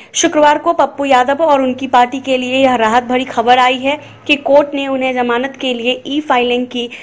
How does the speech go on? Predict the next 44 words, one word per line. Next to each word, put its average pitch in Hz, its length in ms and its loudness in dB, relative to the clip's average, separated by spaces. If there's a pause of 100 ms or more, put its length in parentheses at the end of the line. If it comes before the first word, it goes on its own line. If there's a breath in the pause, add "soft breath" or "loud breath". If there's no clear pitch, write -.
(160 loud breath)
मंजूरी 269 520 4
दे 233 160 2
दी 220 180 -4
थी। - 220 -6 (320 loud breath)
पप्पू 262 300 0
यादव, 311 380 2 (240 loud breath)
जिन्हें 285 240 2
पिछले 302 320 -2
दिनों 285 240 2
मधेपुरा 269 540 0
सेशन 269 400 -6
कोर्ट 269 320 -2
ने 240 120 -2
बत्तीस 247 500 -4
साल 269 180 4
पुराने 254 360 -2
केस 247 320 -6
में 247 160 0
जमानत 233 380 -2
देने 240 260 0
से 233 220 -2 (300 loud breath)
इनकार 269 400 0
कर 320 160 -2
दिया 277 260 2
था, 277 240 -6 (260 loud breath)
अब 277 220 2
वह 302 180 2
जमानत 262 480 -4
के 269 80 -2
लिए 254 240 -2
पटना 262 380 -2
हाई 240 240 0
कोर्ट 269 340 -2
में 247 100 0
याचिका 247 560 0
दायर 220 300 0
कर 220 160 -6
सकते 220 400 -4
हैं। 220 180 -8 (380 loud breath)
दरअसल 285 340 2
पटना 302 300 -2
हाई 285 180 -4
कोर्ट 294 300 2
में 247 120 -2